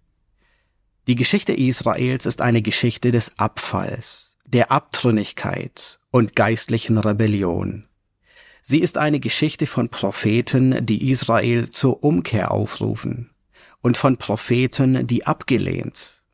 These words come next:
misshandelt, verleumdet, missbraucht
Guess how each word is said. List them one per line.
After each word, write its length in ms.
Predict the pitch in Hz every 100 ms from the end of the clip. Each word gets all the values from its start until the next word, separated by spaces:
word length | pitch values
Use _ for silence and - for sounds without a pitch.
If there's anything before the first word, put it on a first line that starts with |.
| _
misshandelt, 920 | 107 - 120 139 139 104 50 - - - - -
verleumdet, 1300 | - - 104 104 123 139 139 135 131 - - - _ _
missbraucht 1300 | 101 - - 95 104 127 131 - - - - -